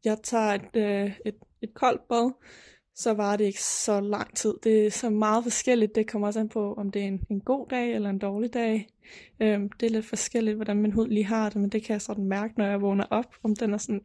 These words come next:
øm, eller, eller om den er god. Øh, så,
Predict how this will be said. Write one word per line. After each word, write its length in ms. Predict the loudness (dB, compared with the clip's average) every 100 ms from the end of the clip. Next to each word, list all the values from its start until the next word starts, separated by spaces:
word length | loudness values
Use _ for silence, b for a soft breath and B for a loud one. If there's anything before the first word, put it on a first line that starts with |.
| -2
øm, 140 | -4 -4 -8
eller, 340 | -2 2 2 2 -2 -2
eller 140 | 0
om 100 | 2
den 140 | 0
er 60 | -2
god. 440 | 6 6 6 4
Øh, 240 | 6 6 2 B B B B B B B _ -6
så, 340 | 0 0 -2